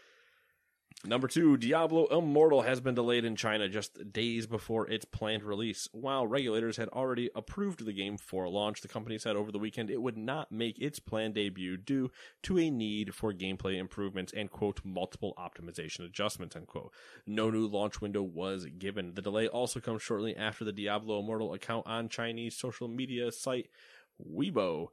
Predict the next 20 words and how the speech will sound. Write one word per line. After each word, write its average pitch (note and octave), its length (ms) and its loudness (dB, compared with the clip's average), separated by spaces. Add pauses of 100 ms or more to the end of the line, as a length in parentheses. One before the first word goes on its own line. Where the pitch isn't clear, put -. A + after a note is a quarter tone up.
(240)
was C3 320 0
banned A2+ 480 0
for G2 200 -2
making G2+ 560 -4
new C3+ 100 0
posts B2 400 -2
for, G2 220 -4
quote, G2+ 280 -4
"violation C3+ 640 -2
of F2+ 140 -6
related F#2+ 380 -2
laws A2+ 360 0
and G2+ 80 -8
regulations," F#2+ 800 -6
A A2+ 120 -6
K G2 240 -10
A C3+ 240 -4
we A#2+ 180 -4
no D3+ 140 -4
likey. A2 480 -8